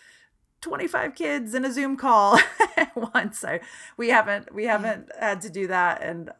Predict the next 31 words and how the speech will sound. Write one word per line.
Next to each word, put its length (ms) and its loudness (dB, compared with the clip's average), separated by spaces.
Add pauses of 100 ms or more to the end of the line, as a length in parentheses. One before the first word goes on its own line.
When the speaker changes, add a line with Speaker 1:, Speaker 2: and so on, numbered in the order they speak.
(140)
Speaker 1:
um, 440 -6 (340)
to 100 -10
me, 180 -10
that 180 -12
kind 180 -12
of 120 -14 (180)
sounds 240 -16
like 160 -14
chaos, 420 -18
but 240 -16
<laughs> 1000 -8
Speaker 2:
Right. 480 -4 (440)
I'd 140 -2
like 240 -4
to 340 -6
just, 480 -10
uh, 340 -6
pick 180 -10
up 120 -10
on 260 -8
some 260 -8
of 100 -8
the 80 -10
points 380 -10
you 80 -8
made. 300 -10 (380)
It's 180 -10
important 520 -10
to 120 -12
note 380 -8
that 400 -8